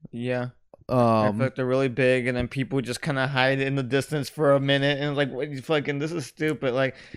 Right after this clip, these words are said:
Speaker 1: and it makes sense, 'cause people do have snipers available, so maybe you should
Speaker 2: Mm,
Speaker 1: have some
Speaker 2: I don't know.
Speaker 1: distance, but
Speaker 2: Yeah,
Speaker 1: it's a fucking
Speaker 2: actually,
Speaker 1: arena,
Speaker 2: maybe,
Speaker 1: though.
Speaker 2: maybe it's not too big, 'cause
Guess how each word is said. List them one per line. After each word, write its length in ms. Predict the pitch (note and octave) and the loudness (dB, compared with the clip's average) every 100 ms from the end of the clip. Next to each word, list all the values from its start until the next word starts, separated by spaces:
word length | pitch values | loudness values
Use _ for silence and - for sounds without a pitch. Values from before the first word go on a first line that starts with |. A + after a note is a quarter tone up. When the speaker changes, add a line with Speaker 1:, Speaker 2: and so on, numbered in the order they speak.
| - | 0
Speaker 1:
and 120 | E3+ F3+ F3 D#3 | 4 6 6 4
it 40 | |
makes 260 | E3+ G3 C#3 | 0 0 0
sense, 260 | - C3+ C3+ | -2 -2 0
'cause 260 | D#3 B2+ | -2 -2
people 280 | A2+ D#3+ D3+ | -2 -4 -2
do 140 | A#2+ C#3+ | -2 2
have 160 | C#3 | 0
snipers 400 | - C3 B2+ C3 | 0 -4 -2 -2
available, 560 | B2+ A#2 A#2+ B2 A#2 B2+ | -2 0 2 2 2 0
so 160 | - B2+ | -2 -2
maybe 240 | B2+ C3+ | 0 0
you 200 | B2+ B2+ | -2 -4
should 180 | - - - | -2 0 2
Speaker 2:
Mm, 20 | |
Speaker 1:
have 180 | A#2+ A2 | 0 2
some 140 | B3 | 4
Speaker 2:
I 60 | A#3+ | 4
don't 180 | A3+ | 4
know. 120 | - D3+ | 0 -4
Speaker 1:
distance, 220 | A#2+ C#3+ | -6 -6
but 280 | B2 A#2+ - - - _ _ _ _ _ | -6 -6 -8 -16 -20 _ _ _ _ _
Speaker 2:
Yeah, 180 | - G#3+ | 2 6
Speaker 1:
it's 100 | A3 | 8
a 40 | A3 | 10
fucking 120 | A3 E3+ G3+ | 8 6 2
Speaker 2:
actually, 140 | F#3+ | 4
Speaker 1:
arena, 240 | - C#4 C4+ | 4 4 4
Speaker 2:
maybe, 100 | C4+ | 2
Speaker 1:
though. 80 | A#3 | 2
Speaker 2:
maybe 320 | A#3 A#3 C#4 | 2 2 2
it's 180 | B3 - | 0 -2
not 360 | F3 F3 E3+ | 0 0 0
too 200 | - C3+ | 0 0
big, 520 | A#2 A#2 A#2 A#2 A2 | 2 2 4 4 2
'cause 100 | - | -4